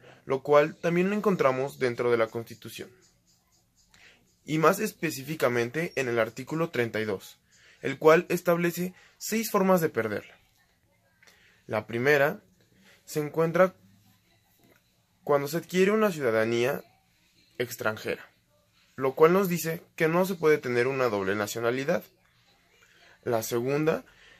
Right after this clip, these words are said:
es cuando un ciudadano cubano adquiere o desarrolla funciones militares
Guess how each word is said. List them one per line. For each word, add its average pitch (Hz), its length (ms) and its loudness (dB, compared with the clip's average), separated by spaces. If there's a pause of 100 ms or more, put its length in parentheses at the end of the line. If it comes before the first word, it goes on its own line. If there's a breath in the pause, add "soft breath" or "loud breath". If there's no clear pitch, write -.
(120)
es 175 120 -4
cuando 202 280 6
un 156 360 0 (120)
ciudadano 123 580 4
cubano 165 540 2 (360)
adquiere 170 560 2 (300)
o 156 380 0
desarrolla 131 520 0
funciones 165 560 0
militares 127 760 2